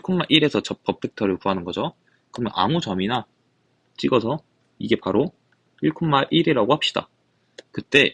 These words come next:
이것의 법 벡터를 구하면 되는 문제가 되겠죠. 법 벡터를 구하는 방식은 바로 엑스 유 그리고 엑스 브이가 분자에 들어가고 엑스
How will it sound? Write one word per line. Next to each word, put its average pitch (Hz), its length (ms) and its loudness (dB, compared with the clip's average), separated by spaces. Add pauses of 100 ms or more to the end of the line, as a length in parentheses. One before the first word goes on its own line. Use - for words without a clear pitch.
이것의 113 400 -2
법 - 160 -4
벡터를 - 1500 -6
구하면 95 380 -2
되는 95 380 -6
문제가 90 460 -2
되겠죠. 95 440 -2 (880)
법 - 240 -14
벡터를 123 720 -2
구하는 95 360 -2
방식은 95 680 -4 (220)
바로 127 320 -2 (580)
엑스 - 220 -6
유 101 360 2 (720)
그리고 90 420 -6
엑스 - 340 -8
브이가 - 1120 -4
분자에 95 260 2
들어가고 113 580 0 (420)
엑스 - 220 -8